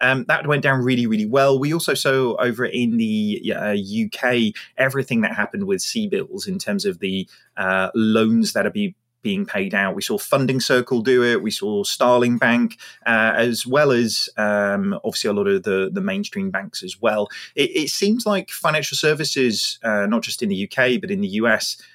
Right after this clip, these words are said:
um, really sort of pivoted very quickly to be able to both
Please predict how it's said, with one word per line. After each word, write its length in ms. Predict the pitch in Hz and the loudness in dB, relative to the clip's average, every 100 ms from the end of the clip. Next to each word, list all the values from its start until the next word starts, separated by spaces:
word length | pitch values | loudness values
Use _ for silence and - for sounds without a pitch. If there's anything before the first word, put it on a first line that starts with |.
| _ | _
um, 400 | 117 107 104 104 110 | -2 2 2 2 0
really 240 | 117 160 - | -2 -2 -2
sort 220 | - 110 | -2 0
of 160 | 101 - _ _ _ - - - | -2 -6 _ _ _ -20 -20 -8
pivoted 600 | - 123 131 - 120 95 | -2 -2 -2 0 0 0
very 380 | - 120 113 107 | -2 0 2 0
quickly 500 | - 135 135 113 110 | -2 -2 0 -2 -2
to 160 | - 104 | -2 -2
be 180 | 113 | 2
able 240 | 110 110 110 | 2 2 -2
to 120 | - | -4
both 380 | 95 110 107 - | 0 0 0 -4